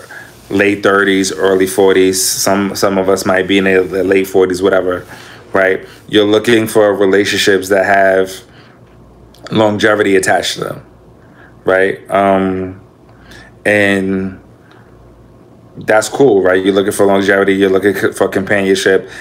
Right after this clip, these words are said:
and companionship is definitely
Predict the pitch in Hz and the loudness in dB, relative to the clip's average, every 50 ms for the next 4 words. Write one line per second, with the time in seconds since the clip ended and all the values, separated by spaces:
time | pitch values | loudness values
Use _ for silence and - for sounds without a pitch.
0 | - - - - 98 101 101 98 95 95 92 - - - - - - - 107 104 | -20 -20 -8 -4 -2 0 0 0 -2 -2 -4 -8 -12 -20 -18 -12 -8 -6 -6 -4
1 | 101 120 117 120 120 120 117 - - 117 98 104 104 92 107 107 107 - - 101 | -2 0 0 2 2 2 2 2 0 2 2 2 0 2 2 0 0 0 0 0
2 | 101 101 98 98 95 95 - | 2 2 2 2 0 -2 -6